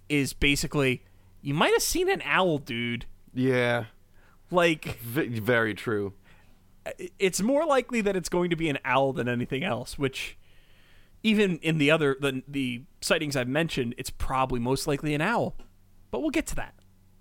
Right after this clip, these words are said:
Speaker 2: That's, I mean, that's a lot of our content is, could have been an owl.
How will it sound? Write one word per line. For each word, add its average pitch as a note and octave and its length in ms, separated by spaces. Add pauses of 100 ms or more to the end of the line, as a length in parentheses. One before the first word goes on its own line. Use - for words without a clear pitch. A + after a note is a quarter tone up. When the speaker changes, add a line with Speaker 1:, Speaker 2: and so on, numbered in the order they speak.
(520)
Speaker 2:
That's, G3 360
I G#3+ 100
mean, A3 120
that's B3+ 140
a D#3+ 60
lot A#2 200
of A2+ 100
our G#2+ 140
content A2 420
is, G#2+ 300 (460)
could A3+ 160
have - 60
been C3 120
an A2+ 140
owl. A2+ 360